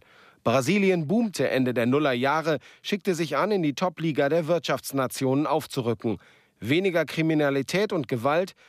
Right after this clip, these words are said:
dafür Jobs und ein bisschen mehr Wohlstand für viele Brasilianer.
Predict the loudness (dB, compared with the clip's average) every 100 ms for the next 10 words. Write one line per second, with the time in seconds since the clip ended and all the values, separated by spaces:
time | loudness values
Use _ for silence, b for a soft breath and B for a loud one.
0 | b -8 -2 -2 0 0 0 -6 -6 -2
1 | 0 0 0 0 -2 0 2 2 2 0
2 | 0 0 -2 -2 b b -4 -2 0 0
3 | 0 -2 -4 0 2 2 0